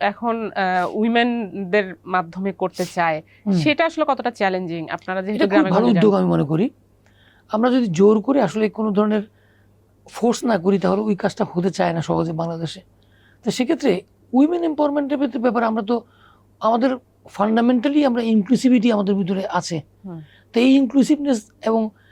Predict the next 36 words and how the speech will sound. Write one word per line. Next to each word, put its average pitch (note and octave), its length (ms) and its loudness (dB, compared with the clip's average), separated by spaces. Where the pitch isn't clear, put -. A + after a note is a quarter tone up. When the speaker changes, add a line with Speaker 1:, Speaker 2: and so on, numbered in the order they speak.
Speaker 2:
ডাইভার্সিটি G3 680 2
Speaker 1:
হুম। F#3+ 80 -6
Speaker 2:
আমরা G#3 160 0
আমাদের G#3 300 2
ডিএনএ G#3+ 280 4
এর A3 60 4
ভিতরে F#3 320 2
আছে। D#3 160 -4
আমরা F#3+ 180 -4
চাই A3 460 0
Speaker 1:
হুম। E3+ 220 -12
Speaker 2:
যে F3+ 340 0
এজেন্ট A#3 340 2
ব্যাংকিংয়ের A3+ 680 0
একটা G3+ 180 -4
বড় F#3+ 260 2
অংশ F#3+ 280 0
উইমেন B3 440 4
এন্টারপ্রেনাররা F#3 760 -4
আসুক, - 520 -6
কিন্তু C#4+ 180 -4
আনফরচুনেটলি C#4 600 0
হচ্ছে C#4+ 220 2
কি F#3+ 240 -4
এই C#4 140 6
জায়গাটাতে C4 480 0
আমরা A#3 180 -2
দেখতে G3+ 300 0
পাই A3 160 2
যে G3+ 100 2
খুব - 340 -4
বেশি B3 200 2
পরিমাণ A#3+ 420 2
উইমেন G3+ 400 -4
আমাদের F3+ 280 -4
এখানে E3+ 300 -6